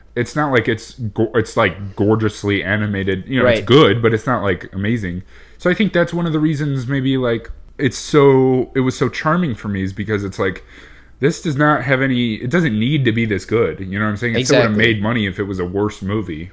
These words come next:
Speaker 1: but it's hilarious and it has charm to
Speaker 2: Mm-hmm.
Speaker 1: it, in my opinion, at
Speaker 2: In your
Speaker 1: least.
Speaker 2: opi-, yeah. I, 'cause, again, I was talking, my cons were, like, score and pacing.
Speaker 1: Right.
Speaker 2: But, like, does that, maybe they intentionally had a generic score?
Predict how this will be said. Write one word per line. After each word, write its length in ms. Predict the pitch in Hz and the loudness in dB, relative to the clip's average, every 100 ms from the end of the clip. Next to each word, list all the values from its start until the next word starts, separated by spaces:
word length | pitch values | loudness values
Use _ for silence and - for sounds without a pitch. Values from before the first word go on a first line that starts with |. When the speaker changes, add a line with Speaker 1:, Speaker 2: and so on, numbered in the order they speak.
| - | -10
Speaker 1:
but 120 | - 107 | -4 -4
it's 200 | - - - | -4 -14 -12
hilarious 480 | 113 147 139 82 85 | -4 0 0 -2 -6
and 80 | 95 | -6
it 60 | |
has 160 | 101 98 | -6 -8
charm 300 | - 117 143 | -8 -4 0
to 40 | 196 | 0
Speaker 2:
Mm-hmm. 180 | 233 - | -2 0
Speaker 1:
it, 60 | |
in 40 | 156 | 2
my 140 | 143 | 2
opinion, 320 | 107 90 87 - - | 2 -4 -10 -16 -6
at 60 | |
Speaker 2:
In 80 | 135 | -2
your 80 | 170 | -2
Speaker 1:
least. 100 | 165 | -2
Speaker 2:
opi-, 120 | 175 139 | -6 -6
yeah. 160 | 85 - - - - - - - | -6 -8 -12 -18 -18 -16 -14 -8
I, 80 | 123 | -6
'cause, 420 | 139 185 151 - - | 0 0 0 -4 -2
again, 400 | 151 156 120 120 | 2 2 0 -2
I 120 | 131 | 0
was 180 | 131 131 | 0 -2
talking, 500 | - 143 143 131 113 - | -2 -2 0 -4 -4 -6
my 200 | 120 117 | -6 -4
cons 360 | - 139 143 | -2 -2 -2
were, 100 | 117 | -2
like, 260 | 104 92 - - | -4 -4 -8 -14
score 640 | - - - 101 87 65 | -12 -8 -6 -4 -6 -8
and 160 | 78 73 - - | -10 -12 -18 -20
pacing. 640 | 90 92 98 - 60 71 127 | -12 -8 -8 -10 -16 -16 -8
Speaker 1:
Right. 300 | 135 147 - - - | -2 -2 -4 -12 -8
Speaker 2:
But, 140 | 127 127 | -4 0
like, 400 | 123 110 - - - - - - - | 0 0 -6 -20 -20 -20 -20 -20 -10
does 120 | 131 123 | -4 2
that, 460 | 139 143 - - - 92 | 2 2 -4 -20 -18 -4
maybe 560 | 135 160 190 185 185 - | 0 2 2 0 -2 2
they 300 | 156 160 143 | 4 4 2
intentionally 760 | 156 185 214 - 214 143 98 - | -2 0 0 0 0 0 -4 -4
had 140 | 113 | -4
a 40 | 110 | -4
generic 380 | 101 107 110 107 | -4 -2 -2 -4
score? 440 | - 110 143 | -4 -2 -2